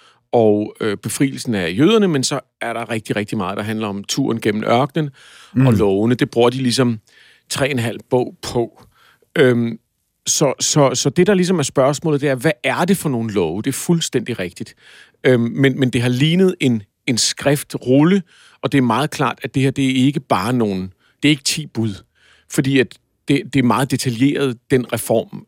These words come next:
Speaker 1: øh,
Speaker 2: Mm.
Speaker 1: øh, Josia sætter gang i. Man skal lige sige, han var egentlig i gang med reformen før på den måde, at han, han, han var allerede ved at smadre alle de her templer og sådan noget der, men, men det, der er så mange, der har gjort før, det, der er nyt, det er, at han pludselig får en lovbog også,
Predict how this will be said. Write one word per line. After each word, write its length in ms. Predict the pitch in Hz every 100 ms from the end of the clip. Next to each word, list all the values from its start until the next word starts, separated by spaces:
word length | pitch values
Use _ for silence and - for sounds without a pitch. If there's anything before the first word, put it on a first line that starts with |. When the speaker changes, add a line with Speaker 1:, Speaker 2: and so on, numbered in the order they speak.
| -
Speaker 1:
øh, 220 | 110 92 -
Speaker 2:
Mm. 300 | 139 131 90 95
Speaker 1:
øh, 180 | 107
Josia 340 | 113 - 123 127
sætter 220 | 135 113
gang 280 | 107 98 127
i. 60 |
Man 140 | 156 139
skal 120 | 170
lige 80 | 196
sige, 140 | 190
han 120 | 165 156
var 60 |
egentlig 180 | 190 214
i 40 |
gang 200 | 190 180
med 120 | 196 156
reformen 460 | - 180 190 180
før 180 | - 135
på 100 | 151
den 140 | 151
måde, 220 | 143 139 143
at 80 |
han, 200 | 131 120 - - - - - - -
han, 180 | - 135 127
han 200 | 135 131
var 80 |
allerede 600 | 127 165 147 135 156 170 - 131
ved 120 | 143 147
at 240 | 143 113 - -
smadre 460 | - 127 147 139
alle 280 | 117 139 127 _ _ 117
de 40 |
her 140 | 120
templer 340 | 113 151 143 143
og 60 | 123
sådan 80 |
noget 140 | 127 123
der, 120 | 117
men, 200 | 127 120
men 80 | 131
det, 140 | 196
der 40 | 196
er 20 |
så 100 | -
mange, 160 | 143 175
der 40 |
har 40 | 139
gjort 220 | 131 -
før, 360 | - 156 - _ - - -
det, 100 | 165
der 60 | 175
er 60 |
nyt, 240 | 151 156 180 -
det 120 | 147
er, 80 | 131
at 80 | 131
han 140 | 139
pludselig 380 | 139 156 - 143
får 320 | 147 139 -
en 140 | 143 131
lovbog 480 | 131 185 190 156 117
også, 300 | 127 -